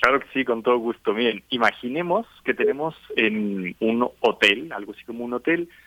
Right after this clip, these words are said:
dieciséis personas, todas ellas con muy distintas relaciones. Tenemos un padre con su hija, también el hermano del padre, tenemos una mujer musulmana,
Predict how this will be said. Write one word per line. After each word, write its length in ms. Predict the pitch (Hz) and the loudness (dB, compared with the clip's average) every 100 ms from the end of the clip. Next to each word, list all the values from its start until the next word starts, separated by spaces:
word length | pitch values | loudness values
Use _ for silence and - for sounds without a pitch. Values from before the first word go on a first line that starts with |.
| _ | _
dieciséis 600 | 131 135 - 131 151 165 | -4 -4 -4 -8 -6 -8
personas, 560 | - 151 - 107 85 - - _ _ | -6 -6 -2 -4 -4 -10 -20 _ _
todas 260 | 165 180 170 | -4 -4 -4
ellas 220 | 170 170 | -6 -4
con 180 | 143 127 | -6 -4
muy 200 | 131 127 | -6 -6
distintas 560 | 120 - 120 117 113 | -10 -8 -4 0 0
relaciones. 560 | 104 95 - 101 87 - | 0 -4 -2 -4 -4 -10
Tenemos 440 | 117 120 123 - _ _ _ | -6 -2 -2 -4 _ _ _
un 200 | - 131 | -6 -6
padre 500 | 120 143 147 147 147 | 0 2 2 0 -2
con 220 | 143 110 104 | -6 -14 -14
su 180 | 113 | -14
hija, 400 | 151 175 - 147 160 | -12 -12 -10 -10 -8
también 280 | 107 107 | -10 -10
el 140 | 110 98 | -10 -10
hermano 380 | 92 98 98 90 | -10 -12 -14 -14
del 200 | 92 90 | -14 -6
padre, 560 | 147 156 151 139 143 - _ - _ _ | 0 0 0 -4 -6 -10 _ -20 _ _
tenemos 440 | 117 120 120 113 - | -6 -4 -6 -8 -10
una 180 | 127 110 | -8 -8
mujer 300 | 98 - 110 | -8 -10 -10
musulmana, 880 | 98 104 95 120 147 156 135 127 | -6 -6 -2 0 2 0 0 -2